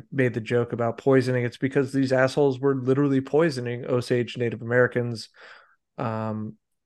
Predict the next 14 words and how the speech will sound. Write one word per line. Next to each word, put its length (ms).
in 240
their 160
systematic 640
murdering 580
of 280
the 160
Osage 760
people. 520
So, 420
uh, 240
check 300
that 180
movie 260
out. 280